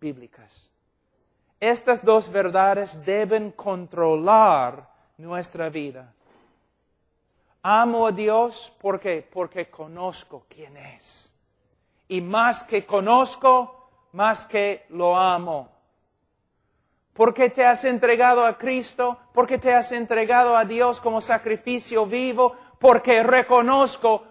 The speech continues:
lo que Dios ha hecho por mí en la persona de Jesucristo, en la cruz del Calvario.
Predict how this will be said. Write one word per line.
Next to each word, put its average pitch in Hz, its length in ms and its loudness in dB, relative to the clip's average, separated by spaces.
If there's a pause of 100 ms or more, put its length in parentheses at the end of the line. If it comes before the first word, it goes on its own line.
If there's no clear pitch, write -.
lo 247 380 6
que 233 220 0
Dios 240 420 0
ha 220 280 4
hecho 247 280 0
por 233 280 6
mí 240 300 2
en 226 140 0
la 214 180 2
persona 220 640 0
de 170 160 -2
Jesucristo, 180 800 -4
en 196 80 -4
la 214 180 -2
cruz 269 340 0
del 214 200 0
Calvario. 180 720 0